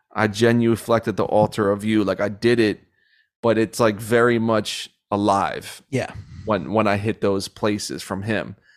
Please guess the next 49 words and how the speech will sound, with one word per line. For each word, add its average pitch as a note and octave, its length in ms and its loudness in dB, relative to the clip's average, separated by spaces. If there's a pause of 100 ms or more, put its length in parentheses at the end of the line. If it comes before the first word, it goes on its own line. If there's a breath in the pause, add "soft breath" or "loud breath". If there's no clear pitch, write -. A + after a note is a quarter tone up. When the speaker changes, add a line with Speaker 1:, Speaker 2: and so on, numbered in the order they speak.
(420 soft breath)
Speaker 1:
And A2+ 120 -2
so B2 100 2
I A#2 60 6
just A2+ 200 -2
thought D#3 160 4
about G#2+ 240 2
that G2+ 180 2
where G#2 120 0
I G2 40 0
was G2+ 180 -2
like, G#2 200 -4
"Yo, B2+ 180 0
he's, B2 420 -4
he's C3+ 220 0
a C3+ 40 4
dude B2 480 4
that," G2+ 360 2 (600)
I A2 80 -2
mean, A#2 140 4
we B2 80 4
were B2+ 100 4
lucky B2+ 240 2
enough A#2+ 160 2
to A2+ 80 0
be A2+ 100 2
on G#2 100 2
a G2+ 60 -2
song B2+ 300 2
with G#2+ 100 0
him G2+ 160 0
and, F#2+ 200 -6 (140)
and G2 260 -4
Small G#2+ 260 -4
Pro G#2+ 240 0
before G2 280 -6
he F#2+ 60 -6
passed G2 440 -2 (440)
on G2+ 120 -6
eighty-six G#2 460 -4
Witness. F#2+ 600 -4 (500)
Um, F#2 220 -2
and A2+ 100 2
I C3+ 60 2
purposely, B2 460 2
like, G#2+ 200 0
didn't A#2 280 2
do A#2 140 0
that F#2+ 160 0
style G1+ 520 -8